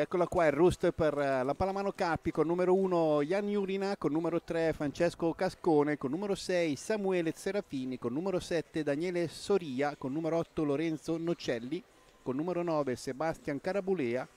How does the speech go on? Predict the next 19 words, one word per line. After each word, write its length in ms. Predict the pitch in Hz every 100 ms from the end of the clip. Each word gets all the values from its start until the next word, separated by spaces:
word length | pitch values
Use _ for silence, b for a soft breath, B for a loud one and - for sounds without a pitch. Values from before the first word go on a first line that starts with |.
| b b b b b b
con 140 | 120
numero 200 | 143 196
dieci 480 | 185 196 175 - 170
Kresnik 500 | - 170 165 165 139
Casa, 480 | - 190 156 160 190
con 160 | - 147
numero 240 | 165 180
undici 420 | 202 165 147 135
Alex 320 | 147 175 185
Coppola, 540 | - 214 - 131 117 107
con 160 | - 135
numero 220 | 151 165
dodici 500 | 180 175 165 - 147
Selmi 500 | - 180 180 170 160
Aifei, 560 | - 196 - 156 139 151
con 140 | 151
numero 180 | 147 156
diciotto 480 | 143 - 165 - 135
Sama 360 | - 151 180